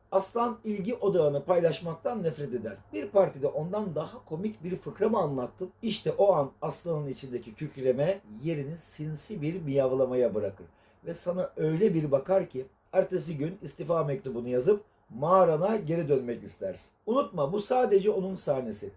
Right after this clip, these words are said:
Sen sadece yardımcı oyuncusun. Peki aslanın kalbini nasıl kazanırsın? Cevap basit. Övgü, övgü ve daha çok övgü. Ona saçlarının ne kadar parlak, kararının ne kadar zekice ve egonun ne kadar narin olduğunu söyle.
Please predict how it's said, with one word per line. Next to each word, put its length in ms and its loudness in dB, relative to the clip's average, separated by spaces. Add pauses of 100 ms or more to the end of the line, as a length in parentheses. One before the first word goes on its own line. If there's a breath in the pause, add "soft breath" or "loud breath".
Sen 460 -2
sadece 600 4
yardımcı 560 2
oyuncusun. 420 -8 (240)
Peki 420 -6
aslanın 400 -12
kalbini 460 -8
nasıl 260 -4
kazanırsın? 500 -6 (280)
Cevap 320 4
basit. 280 -4 (220)
Övgü, 460 -2 (220)
övgü 560 -2 (100)
ve 160 0
daha 300 4
çok 280 0
övgü. 360 -8 (320 soft breath)
Ona 180 -8
saçlarının 720 -4
ne 60 -8
kadar 340 -2
parlak, 460 0 (160 soft breath)
kararının 680 4
ne 100 4
kadar 300 6
zekice 580 0
ve 160 4 (100)
egonun 560 4
ne 120 8
kadar 360 6
narin 320 2
olduğunu 440 0
söyle. 360 -8